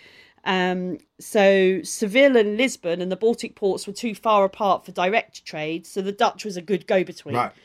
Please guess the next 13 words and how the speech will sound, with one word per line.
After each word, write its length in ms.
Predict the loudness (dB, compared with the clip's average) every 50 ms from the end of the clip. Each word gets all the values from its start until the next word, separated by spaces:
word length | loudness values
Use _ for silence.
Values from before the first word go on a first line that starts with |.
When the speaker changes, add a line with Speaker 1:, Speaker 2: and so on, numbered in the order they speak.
| _ _
Speaker 1:
So 180 | -6 -2 0 2
they 120 | 2 2
carried 320 | 0 0 0 0 0 0 -2
salt, 300 | -2 -2 -2 -2 0 2
wine, 300 | 2 2 4 2 0 -4
cloth, 360 | -2 0 0 2 0 0 -6 _ _
later 400 | -2 -2 0 0 -2 -4 -6 -6
silver, 360 | -6 -4 -2 -2 -2 -2 -4
spices 540 | -8 -10 -6 -4 -4 -4 -6 -8 -10 -10 -10
and 160 | -10 -12 -12
colonial 380 | -10 -8 -6 -4 -4 -4 -6 -6
products 420 | -6 -8 -6 -6 -6 -8 -10 -10 -8
eastward, 380 | -6 -6 -6 -2 -2 -2 -2